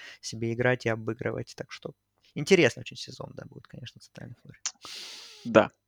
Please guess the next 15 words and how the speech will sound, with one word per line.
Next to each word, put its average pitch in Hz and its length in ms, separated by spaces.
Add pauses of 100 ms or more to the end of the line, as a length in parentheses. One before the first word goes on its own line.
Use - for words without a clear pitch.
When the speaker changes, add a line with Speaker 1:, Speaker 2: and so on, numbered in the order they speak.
(480)
Speaker 2:
Ну 190 280
и 208 100
вспомним 143 800 (180)
Цинциннати 127 600
прошлого 113 440
года, 123 520 (140)
двадцать - 420
двадцать, 123 420
команда, 139 440
которая - 220
стала 110 200
чемпионом 113 460
А-, - 20 (260)
A 110 160
C 190 440